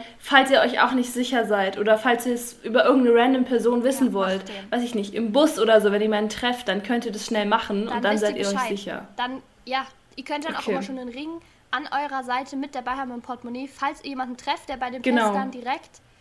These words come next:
Speaker 2: ähm, zustimmt, dann könnt ihr auch direkt den Antrag machen. Okay.
Speaker 1: Genau.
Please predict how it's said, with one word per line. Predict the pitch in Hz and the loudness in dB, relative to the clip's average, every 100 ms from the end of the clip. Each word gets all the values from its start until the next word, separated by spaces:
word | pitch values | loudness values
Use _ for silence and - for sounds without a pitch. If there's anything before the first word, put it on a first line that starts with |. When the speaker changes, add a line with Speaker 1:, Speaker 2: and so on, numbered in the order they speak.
| _ _ _ _ | _ _ _ _
Speaker 2:
ähm, | 254 262 254 254 233 - | -8 -8 -8 -10 -12 -14
zustimmt, | - 311 330 294 | -12 -12 -8 -8
dann | 269 | -6
könnt | 269 | -8
ihr | 269 | -8
auch | - | -10
direkt | 269 247 285 | -12 -14 -12
den | |
Antrag | 269 240 - 208 - | -10 -10 -12 -20 -18
machen. | 175 156 196 226 _ _ _ _ _ _ _ _ _ _ _ _ | -20 -20 -20 _ _ _ _ _ _ _ _ _ _ _ _ _
Okay. | 269 285 294 | -10 -8 -6
Speaker 1:
Genau. | 254 226 196 | -2 -2 -4